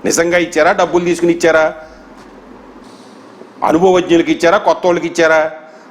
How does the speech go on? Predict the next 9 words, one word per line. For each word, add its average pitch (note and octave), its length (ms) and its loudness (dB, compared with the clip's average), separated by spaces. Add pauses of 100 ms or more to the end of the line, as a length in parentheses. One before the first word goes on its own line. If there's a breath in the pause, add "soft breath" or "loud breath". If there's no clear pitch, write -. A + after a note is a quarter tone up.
(120)
ఆ C3 120 2
రోజున F#3 260 0
కాంగ్రెస్ E3 480 -2
పార్టీ F3 280 2
కొన్ని D#3 240 2 (120)
ఏజ్-, D3 180 -2
కొన్ని, C#3 200 -2
కొన్ని C#3 260 2
క-, A2+ 260 0